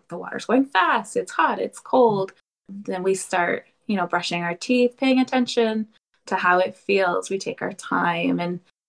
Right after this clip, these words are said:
it's really only about a, you know, a couple minute process, but really taking the time to slow down and paying attention to what we're doing.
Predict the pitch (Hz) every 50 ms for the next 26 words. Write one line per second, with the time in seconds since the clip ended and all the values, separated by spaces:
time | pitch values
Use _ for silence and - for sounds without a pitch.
0 | _ _ _ _ - 220 226 226 - - 277 277 285 277 269 247 240 226 208 202
1 | 196 190 190 190 - _ _ _ - - 226 226 202 196 247 - - - 226 226
2 | 220 208 202 202 196 - - - - 196 202 202 - - - 196 - - - -
3 | 220 - 202 202 202 208 202 202 202 - 220 220 226 220 208 202 196 - - 202
4 | 202 190 185 - 196 196 - - - 190 185 190 202 233 247 247 247 247 240 240
5 | 240 240 240 - _ _ _ _ _ _ _ - 220 196 196 202 - 196 190 190
6 | 190 190 - - 180 180 175 - 180 185 180 - 185 180 - - - - - -
7 | - - - - - - 196 -